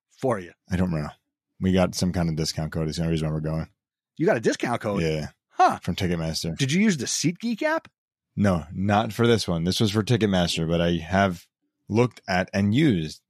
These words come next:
Speaker 2: the SeatGeek app.
Speaker 1: Nice.
Speaker 2: Yeah.
Speaker 1: So we are powered by the SeatGeek app
Speaker 2: We
Speaker 1: here
Speaker 2: sure
Speaker 1: on
Speaker 2: are.
Speaker 1: the Chase for twenty-eight podcast.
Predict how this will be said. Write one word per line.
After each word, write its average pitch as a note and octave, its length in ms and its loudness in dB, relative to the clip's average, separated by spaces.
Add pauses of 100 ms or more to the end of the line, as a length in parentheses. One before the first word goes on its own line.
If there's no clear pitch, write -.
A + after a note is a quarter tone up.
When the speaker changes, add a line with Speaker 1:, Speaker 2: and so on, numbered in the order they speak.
Speaker 2:
the F2+ 100 -4
SeatGeek D#2+ 600 -6 (120)
app. - 240 -8 (360)
Speaker 1:
Nice. C3+ 520 -8
Speaker 2:
Yeah. F#2 460 0
Speaker 1:
So A#2+ 460 0 (460)
we C3+ 240 2
are A2 440 0 (440)
powered A#2 480 0 (460)
by G#2+ 140 0
the F2 100 -10
SeatGeek G#2+ 440 -4
app G2 180 -4
Speaker 2:
We - 40 -8
Speaker 1:
here A2 140 0
Speaker 2:
sure G2+ 60 2
Speaker 1:
on G#2 60 4
Speaker 2:
are. - 40 4
Speaker 1:
the E2+ 40 -4
Chase G#2 220 -4
for G2 80 -12
twenty-eight G2+ 400 -10
podcast. A#2 480 -8